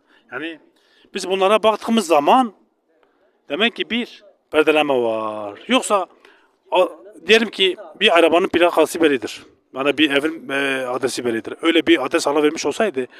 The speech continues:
zaten düşmanlar onu bulurdular. Kafa karışıklığı gerekiyor bazen. Çünkü son kurtarıcıdır. E, son uyarıcıdır. E, tabii ben bu sorunun cevabını verdim değil mi kardeşim? Ha, şimdi sen ikinci soruyu sorabilirsin.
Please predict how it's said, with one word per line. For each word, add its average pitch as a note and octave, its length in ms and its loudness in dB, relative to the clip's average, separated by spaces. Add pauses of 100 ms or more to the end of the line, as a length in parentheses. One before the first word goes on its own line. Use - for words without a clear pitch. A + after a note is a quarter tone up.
(140)
zaten D#3+ 460 0
düşmanlar D#3 300 2
onu D#3 180 2
bulurdular. C3+ 540 0 (480)
Kafa F3 280 4
karışıklığı C#3 420 -2
gerekiyor C#3 440 0
bazen. A#2 340 -2
Çünkü F#3 320 -6
son F3 200 -2
kurtarıcıdır. B2 680 -6 (600)
E, B2 240 0
son G3 480 2 (120)
uyarıcıdır. A2+ 760 -2 (380)
E, D#3 80 -10
tabii G3 280 2
ben F#3 160 0
bu F3+ 100 0
sorunun E3 260 -2
cevabını E3 340 2
verdim D3+ 260 2
değil G3+ 160 2
mi A#2+ 120 -2
kardeşim? G#2+ 420 -6
Ha, C#3 140 -10
şimdi D3+ 160 -16
sen E3 120 -12
ikinci D3+ 240 -10
soruyu D3 220 -2
sorabilirsin. A2+ 440 -8